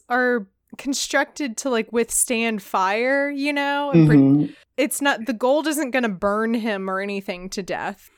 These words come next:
Speaker 1: And two, if
Speaker 2: Mm-hmm.
Speaker 1: anything, it's just gonna make him stronger because he's gonna have, like, an extra armor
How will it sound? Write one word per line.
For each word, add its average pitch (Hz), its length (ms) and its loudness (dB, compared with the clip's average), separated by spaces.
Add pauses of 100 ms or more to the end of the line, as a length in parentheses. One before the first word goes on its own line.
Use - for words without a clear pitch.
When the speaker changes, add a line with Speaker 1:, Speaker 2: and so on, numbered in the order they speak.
(400)
Speaker 1:
And 247 260 0
two, 349 460 2
if 247 120 -2
Speaker 2:
Mm-hmm. - 40 -20 (180)
Speaker 1:
anything, 208 640 2 (420)
it's - 260 0
just - 380 -2
gonna 254 200 0
make 233 240 0
him 190 220 -8
stronger 226 960 -2
because 233 340 -4
he's 262 260 0
gonna 247 240 0
have, 226 300 0
like, 220 180 -4
an 202 220 -4
extra 233 560 -2
armor 208 720 2